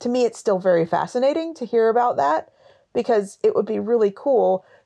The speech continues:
to have a team in Seattle talking to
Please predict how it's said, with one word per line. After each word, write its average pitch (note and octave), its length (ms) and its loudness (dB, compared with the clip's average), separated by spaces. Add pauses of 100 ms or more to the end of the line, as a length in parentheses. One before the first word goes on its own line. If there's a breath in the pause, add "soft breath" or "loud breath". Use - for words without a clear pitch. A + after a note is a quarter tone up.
to G#3 320 2
have G3+ 520 -2 (220)
a G3+ 140 2
team A3 360 -4
in G3 280 -2
Seattle G#3 540 0
talking G3+ 440 -4
to G3 340 2